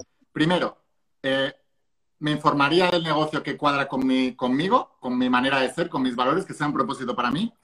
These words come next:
Y segundo, ¿quién es el mejor? Y modelaría al mejor.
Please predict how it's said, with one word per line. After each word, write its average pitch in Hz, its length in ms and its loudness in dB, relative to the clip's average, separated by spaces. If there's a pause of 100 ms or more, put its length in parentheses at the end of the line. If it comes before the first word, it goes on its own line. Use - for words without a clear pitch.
(200)
Y 143 80 -2
segundo, 147 560 4 (400)
¿quién 190 220 6
es 180 120 -2
el 156 80 0
mejor? 117 400 -4 (400)
Y 147 140 4
modelaría 139 600 4
al 147 120 2
mejor. 120 400 -4